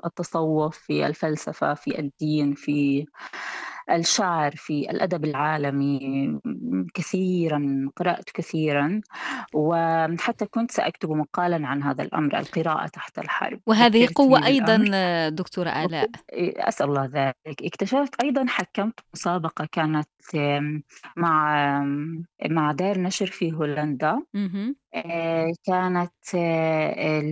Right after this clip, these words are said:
Speaker 1: لنرشح عملا فلسطينيا من غزة ليترجم إلى الهولندية، وعملت على قراءة أيضا، آه،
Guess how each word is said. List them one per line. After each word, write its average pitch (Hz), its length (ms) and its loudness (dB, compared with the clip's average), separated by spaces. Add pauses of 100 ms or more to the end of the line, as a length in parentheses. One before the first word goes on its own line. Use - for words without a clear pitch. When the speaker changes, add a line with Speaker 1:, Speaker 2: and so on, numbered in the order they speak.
(580)
Speaker 1:
لنرشح 165 720 0
عملا 160 500 2
فلسطينيا 160 720 -2
من 139 240 0
غزة 185 720 -2
ليترجم 175 840 0
إلى 151 360 0
الهولندية، 151 840 0
وعملت 147 1400 0
على 165 140 2
قراءة 175 440 -2 (100)
أيضا، 160 580 0
آه، 147 360 0